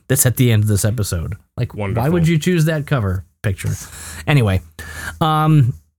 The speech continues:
Speaker 1: the episode picks pretty much right back up from where we were at, um, last we saw they were, like, getting in position.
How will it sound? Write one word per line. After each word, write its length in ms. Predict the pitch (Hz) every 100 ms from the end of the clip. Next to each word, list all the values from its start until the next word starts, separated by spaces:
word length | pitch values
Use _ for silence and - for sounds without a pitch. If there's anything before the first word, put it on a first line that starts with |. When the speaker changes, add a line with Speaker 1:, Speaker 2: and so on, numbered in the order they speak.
| _ _ - - -
Speaker 1:
the 160 | 151 156
episode 400 | 226 254 226 170
picks 260 | - 180 -
pretty 300 | - 190 220
much 240 | 208 -
right 260 | 127 135 147
back 280 | 156 151
up 180 | 147 151
from 220 | - 131
where 120 | 127 135
we 120 | 135
were 160 | 123
at, 260 | 110 139 - _ _ -
um, 280 | 104 101 101
last 300 | 110 120 -
we 80 | 127
saw 300 | - 117 120
they 120 | 127
were, 120 | 107
like, 220 | 107 101 -
getting 240 | 104 113
in 100 | 110
position. 600 | 117 101 110 - 180 214